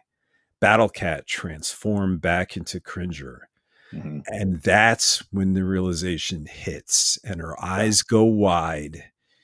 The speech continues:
Speaker 1: and squinting and blinding light be damned as she spins her widened gaze towards He-Man to realize, you know, it's Adam. And it's
Speaker 2: Yeah.
Speaker 1: like, "Wow,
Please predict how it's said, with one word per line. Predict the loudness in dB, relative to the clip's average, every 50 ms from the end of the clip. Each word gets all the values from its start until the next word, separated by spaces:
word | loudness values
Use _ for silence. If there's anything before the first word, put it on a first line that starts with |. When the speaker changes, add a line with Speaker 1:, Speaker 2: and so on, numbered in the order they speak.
| _ _ _ _ _ _ _ _ _ _ _ _
Speaker 1:
and | -6 -4 -4 -6 -6 -4 -2
squinting | 0 0 0 -2 -2 0 2 2 2 0 0 0 2 2 4 2 2 0 -2 -4 -6 -8 _
and | -8 -8 -6 -6 -8 -8 -8 -10 -10 -12 -10 -8
blinding | -8 -4 -2 0 2 2 4 4 4 4 4 4
light | 4 2 2 0 0 -4
be | -4 -4
damned | 0 2 2 2 2 0 -2 -4 -8 -10 -12 -12 -12 -12 -12 -14 -12 -14
as | -12 -10 -8
she | -10 -10 -6
spins | -6 -4 -4 -4 -4 -6 _ -4 -2 -2 0 -2 -2 -2 -4
her | -4 -4 -4 -6 -6 _ _ _ _ _ _ _ _ _ _ -6
widened | -4 -2 0 0 2 2 2 2 4
gaze | 4 4 6 6 6 4 2 0 -2 -6
towards | -8 -6 -4 -4 -2 -2 -4 -6 -8
He-Man | -10 -10 -8 -4 -2 -2 -2 -2 -2 -6 -8 -12 -14 -16 -16 -18 -20 _ _ _ _ _ _ _ _ _ _ _ _
to | -12 -10 -10
realize, | -6 -4 -4 -2 -2 -2 -2 -4 -4 -4 -6 -8 -8 -8 -8 -6 -6 -8 -10 -12 _ _
you | -10 -8
know, | -8 -10 -14 -18 -16 _
it's | -14 -14 -14 -16 -18 _ -12
Adam. | -12 -10 -10 -12 -14 -16 -18 -20 -20 _ _ _ _ _
And | -12 -12 -10 -10 -12
it's | -10 -8 -6 -6
Speaker 2:
Yeah. | -6
Speaker 1:
like, | -8 -12 -16 -20 _ _ _ _ _ _
"Wow, | -10 -8 -6 -4 -2 0 0 2 2 2 2 0 0 0 0 -2 -2